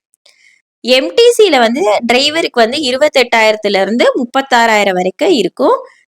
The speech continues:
கண்டக்டருக்கு வந்து இருபத்தி மூணாயிரத்துல இருந்து முப்பதாயிரம் வரைக்கும் இருக்கும். சிட்டி அலவன்ஸ் இருக்கும். ஓவர் டைம் வந்து அதிகமா பாக்குற மாதிரி இருக்கும். So, டிராஃபிக் வந்து ஹெவியா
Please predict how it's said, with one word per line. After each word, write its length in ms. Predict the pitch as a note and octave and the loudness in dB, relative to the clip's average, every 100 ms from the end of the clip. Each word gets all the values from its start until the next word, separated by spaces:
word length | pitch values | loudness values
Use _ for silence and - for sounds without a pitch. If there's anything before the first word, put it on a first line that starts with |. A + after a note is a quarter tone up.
| - | -4
கண்டக்டருக்கு 560 | B3+ D4 D#4+ - D4 | -2 -2 -2 0 0
வந்து 260 | D4 A#3 D4 | 0 -2 0
இருபத்தி 400 | B3 C4 C#4+ C#4 | 0 -2 -2 -2
மூணாயிரத்துல 640 | B3+ A#3 G#3+ G3+ G3+ G3+ | -2 0 0 -2 -2 0
இருந்து 320 | F#3 F#3 B3 - _ _ _ - | 0 2 0 0 _ _ _ -6
முப்பதாயிரம் 580 | C4+ C#4 D4 C#4 B3+ A3 | -4 0 0 2 0 0
வரைக்கும் 340 | F#3 F#3+ A3+ | -4 -4 -2
இருக்கும். 400 | G3 F3+ - E3+ - _ - | -2 -2 -4 -6 -6 _ -10
சிட்டி 400 | - C#4+ D4+ D#4 | -6 -4 0 2
அலவன்ஸ் 480 | C#4+ C4 B3 A#3+ | 2 0 -2 -2
இருக்கும். 260 | G#3 G#3 G#3 | -2 0 2
ஓவர் 360 | G#3+ A#3 C#4 - | 4 4 2 0
டைம் 200 | A3 G3+ | -2 -2
வந்து 200 | F#3+ A#3+ | -2 -2
அதிகமா 440 | G#3 F3 G3 G#3+ G#3 | 0 0 0 -2 -2
பாக்குற 260 | F3 F3+ F3 | -4 -4 -8
மாதிரி 220 | E3+ F3 | -6 -8
இருக்கும். 320 | E3+ - - _ _ _ _ _ | -8 -12 -14 _ _ _ _ _
So, 180 | - C#4 | -4 -4
டிராஃபிக் 680 | C4+ B3 C4 D#4 F#4 F4 C4 | 0 0 0 -2 -4 -6 -2
வந்து 380 | C4+ B3+ E4 D#4 | -4 0 0 2
ஹெவியா 380 | A#3+ B3+ C#4+ | 2 0 0